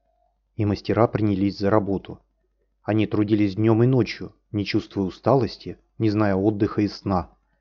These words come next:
Великий гнев вдохновлял оружейника и раздувал огонь под его горном.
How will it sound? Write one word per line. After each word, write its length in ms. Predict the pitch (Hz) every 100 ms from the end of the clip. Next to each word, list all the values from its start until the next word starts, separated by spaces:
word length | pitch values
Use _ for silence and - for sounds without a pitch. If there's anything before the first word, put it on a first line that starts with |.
| _ _ _ _
Великий 460 | 110 110 110 104 113
гнев 520 | 107 120 120 - - -
вдохновлял 560 | 110 - 101 104 98
оружейника 640 | 98 101 95 131 120 98 98
и 60 |
раздувал 460 | 95 98 101 98 98
огонь 280 | 101 107 95
под 180 | 101 92
его 220 | 95 98
горном. 480 | 104 98 90 85